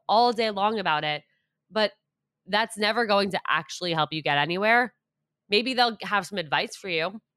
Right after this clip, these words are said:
but that advice will lead you right back to, you need to talk to the person that the situationship, oh my God, my situation is autocorrecting to situationship in my brain.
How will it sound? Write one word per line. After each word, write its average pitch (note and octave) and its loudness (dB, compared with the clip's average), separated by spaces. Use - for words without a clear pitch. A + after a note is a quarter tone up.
but G#3 -10
that G#3 2
advice F#3+ -2
will F3 -2
lead F3 -8
you D#3 -6
right A#3 2
back C4 0
to, F#3+ -2
you G3 -4
need G3+ -4
to F3+ -14
talk F#3 0
to E3 -18
the D#3 -12
person D3+ -4
that D#3+ -4
the E3 -8
situationship, C#3 -6
oh F3+ 0
my C3+ -2
God, D3 -2
my E3+ -2
situation F#3 -4
is E3+ -4
autocorrecting E3+ 2
to F3+ -4
situationship D3+ 0
in D3 -2
my C#3 -2
brain. C3 -4